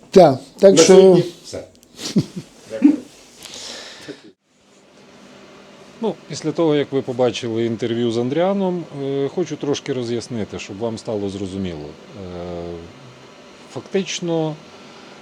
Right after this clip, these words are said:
Speaker 2: е, на сьогоднішній день, е, з того, що ми Андріану привозили з китайських підвісок, дану підвіску він оцінив, е,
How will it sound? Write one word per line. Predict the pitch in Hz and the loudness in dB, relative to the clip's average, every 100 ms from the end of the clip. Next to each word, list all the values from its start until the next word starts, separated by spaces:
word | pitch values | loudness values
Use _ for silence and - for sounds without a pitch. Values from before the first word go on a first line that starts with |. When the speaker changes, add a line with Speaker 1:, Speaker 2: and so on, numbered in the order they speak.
| - 143 120 | -18 -10 -6
Speaker 2:
е, | 117 117 120 117 117 120 - - - - 135 | -4 -2 -2 -2 -4 -8 -14 -20 -20 -16 -4
на | 131 | -4
сьогоднішній | - 151 180 170 - 156 | 2 2 2 -4 -6 -6
день, | 131 117 117 143 151 156 147 127 | -2 -2 -2 -4 -6 -10 -12 -8
е, | 123 120 117 | -6 -6 -6
з | - | -4
того, | 156 127 120 | 0 0 0
що | - | -4
ми | 123 123 | -4 -2
Андріану | 120 117 120 113 110 | -2 0 0 0 -2
привозили | 110 113 120 131 143 147 | -4 -2 -2 0 -2 -2
з | 139 - 143 135 - | -4 -8 -8 -8 -6
китайських | 139 143 139 151 120 | -2 -2 -2 -10 -12
підвісок, | 143 131 139 135 - 139 - - - - - - - - 127 | -12 -8 -8 -8 -10 -12 -14 -20 -20 -20 -20 -20 -20 -18 -2
дану | 165 190 | 0 0
підвіску | 185 175 160 170 - 156 151 | -2 -6 -4 -6 -6 -4 -2
він | 139 151 | -2 -4
оцінив, | 127 - 127 131 127 | -6 -8 -6 -4 -6
е, | 110 - - 117 | -8 -18 -14 -10